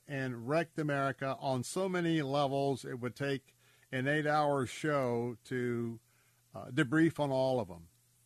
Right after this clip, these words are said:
But tonight the focus is on the Republicans. And I hope that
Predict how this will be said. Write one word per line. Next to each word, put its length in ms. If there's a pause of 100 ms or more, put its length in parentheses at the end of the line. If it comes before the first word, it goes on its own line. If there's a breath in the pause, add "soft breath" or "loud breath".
(420 soft breath)
But 240
tonight 520
the 120
focus 540
is 160
on 160
the 80
Republicans. 880 (1800 soft breath)
And 140
I 160
hope 360
that 340